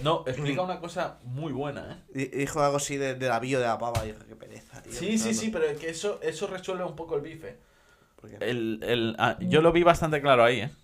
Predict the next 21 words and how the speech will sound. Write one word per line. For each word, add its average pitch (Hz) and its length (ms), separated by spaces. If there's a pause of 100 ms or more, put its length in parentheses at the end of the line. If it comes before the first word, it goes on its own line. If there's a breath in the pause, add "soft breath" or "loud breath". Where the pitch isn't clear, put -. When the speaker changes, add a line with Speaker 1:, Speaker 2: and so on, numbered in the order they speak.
(680 loud breath)
Speaker 2:
Pero 113 100
Speaker 1:
Se - 40
Speaker 2:
a 135 120
ver, - 80
si, 117 560 (100)
a - 40
ver, 123 260 (120)
los 123 180
comentarios 127 380
de 135 60
Auron 151 200
son 143 160
reales. 104 440 (340)
Speaker 1:
Sí, 147 220
los 123 100
comentarios 143 440
son 147 220
reales, 147 460
pero 147 340 (320 soft breath)
se - 300
ve 143 380